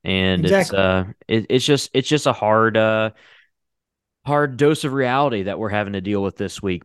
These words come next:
Speaker 1: But we'll come back next week, better question, um, and hopefully we will, uh, get some more responses. Um, again, if you guys have any questions that you think would be good for the show,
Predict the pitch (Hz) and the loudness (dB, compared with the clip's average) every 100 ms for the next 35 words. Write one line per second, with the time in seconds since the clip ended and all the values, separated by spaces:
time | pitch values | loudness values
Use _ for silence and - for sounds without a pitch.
0 | - 131 160 - - 117 165 175 185 160 | 4 6 4 0 -8 0 0 2 2 4
1 | 160 156 135 131 - 123 120 101 135 135 | 0 0 -2 -4 -4 -4 -4 0 0 0
2 | - 117 - - 104 101 - _ 101 98 | 0 -2 -2 -4 -4 -6 -14 _ -2 0
3 | 98 92 90 87 85 _ - _ _ - | 2 2 0 -4 -10 _ -20 _ _ -4
4 | 101 107 113 - 107 101 98 101 98 92 | 0 2 2 2 4 4 4 4 4 2
5 | 92 92 90 87 - _ - 107 104 - | 0 -2 -4 -8 -14 _ -8 -4 -2 0
6 | 104 101 95 90 - 98 92 - 92 87 | 4 4 4 0 0 0 0 0 -2 -2
7 | - - 95 92 92 92 - 113 139 104 | -4 -2 2 2 0 -2 0 4 4 2
8 | 131 139 120 110 110 113 107 117 110 - | 2 4 4 2 0 -2 -2 -2 -2 -4
9 | 107 - - - - 110 117 113 123 104 | -8 -10 -18 -8 0 2 2 4 2 2
10 | 113 107 90 110 98 107 95 - 127 127 | 0 0 0 -2 -2 -4 -4 -4 0 2
11 | 123 120 | 4 0